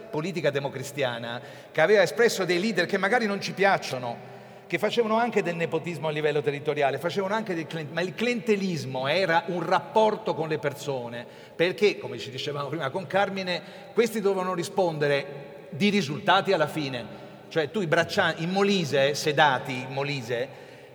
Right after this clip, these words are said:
se voleva battere i comunisti che cercavano di, di, di, di reclutare, doveva portare i risultati a casa in termini di soldini, cioè, eh, eh, la campagna doveva produrre,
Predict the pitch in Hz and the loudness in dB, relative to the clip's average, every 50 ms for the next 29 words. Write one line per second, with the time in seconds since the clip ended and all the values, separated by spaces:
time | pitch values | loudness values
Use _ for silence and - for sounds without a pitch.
0 | - - - - - 156 143 156 165 196 190 147 143 170 180 - 180 160 147 - | -20 -14 -8 -4 -2 2 4 4 6 6 6 6 6 6 6 4 2 -2 0 -2
1 | 160 151 151 160 156 143 - 143 131 120 127 - 139 123 - 139 143 151 156 147 | -2 -2 -2 -2 -4 -4 -4 -4 -4 -4 -4 -4 -6 2 6 8 8 8 8 6
2 | 131 120 131 123 127 123 123 123 131 127 127 127 131 143 135 131 143 147 147 139 | 2 0 -2 -4 -6 -8 -10 -10 -10 -10 -10 -8 -8 -8 -6 -4 0 0 0 0
3 | - 139 143 143 156 135 120 120 123 131 147 170 180 160 - 170 160 - 196 190 | -2 -4 0 4 4 4 4 4 0 0 0 2 0 2 0 -2 0 0 0 2
4 | 170 156 143 139 170 147 180 185 - 156 139 160 208 202 147 165 143 120 175 190 | 0 0 -2 -4 -2 0 0 2 2 2 4 4 4 4 4 0 0 0 0 0
5 | 175 170 160 151 143 135 151 139 165 151 139 139 202 226 226 202 165 - - - | 0 0 -2 -4 -4 -4 -2 0 0 0 2 2 4 4 4 4 2 -2 -4 -8
6 | - - - - - 160 156 156 151 151 156 156 160 156 160 165 165 175 165 156 | -10 -12 -12 -4 0 2 2 4 2 0 0 -2 -2 -2 -2 -4 -6 -6 -6 -6
7 | 165 156 151 160 156 147 151 147 147 156 156 143 170 170 139 220 233 220 190 165 | -8 -8 -8 -8 -8 -8 -10 -10 -6 -4 -2 0 0 2 4 4 4 4 4 4
8 | 165 160 156 156 156 147 151 196 233 208 180 151 131 | 6 6 6 6 4 2 2 4 4 4 4 2 0